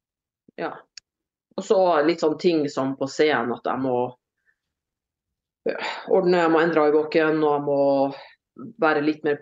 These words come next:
på. Der får man jo kjenne på den her utholdenheten i posering, sant? Å stå der. Plutselig så sto jeg litt og ventet på bussen, for jeg var sliten. Så, ja, men det er jo, det er jo derfor jeg gjorde Sandefjord, nettopp på grunn av alt det her.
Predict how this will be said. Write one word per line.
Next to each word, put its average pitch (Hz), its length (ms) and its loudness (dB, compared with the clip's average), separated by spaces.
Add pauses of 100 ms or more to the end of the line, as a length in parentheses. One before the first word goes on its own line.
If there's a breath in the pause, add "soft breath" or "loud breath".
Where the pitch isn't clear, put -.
på. 160 100 4 (460)
Der 165 120 2
får 156 120 2
man 151 120 2
jo 143 120 2
kjenne 151 320 -2
på 131 140 -6
den 131 100 -4
her 127 160 -2
utholdenheten 135 920 -2
i 143 120 -4
posering, 131 540 -2
sant? - 280 -12 (420)
Å - 120 -8
stå 165 200 2 (140)
der. 110 240 0
Plutselig 143 480 -2
så 143 100 -2
sto 160 220 2
jeg 127 80 0
litt 139 180 -2
og 120 80 0
ventet 127 280 -4
på 120 100 -6
bussen, 135 320 -2
for 123 120 -8
jeg 113 80 -6
var 117 100 -12
sliten. 147 420 -4 (1080)
Så, 151 120 2 (1200)
ja, 131 100 2 (140)
men 202 160 0
det 214 80 4
er 196 100 4
jo, 180 160 4
det 180 120 4
er 190 80 4
jo 165 40 2
derfor 170 220 0
jeg 156 80 2
gjorde 147 160 -2
Sandefjord, 139 400 -4 (100)
nettopp 139 380 -4
på 127 100 -4
grunn 131 200 -2
av - 100 -2
alt 139 160 -2
det 131 100 -6
her. 131 200 -4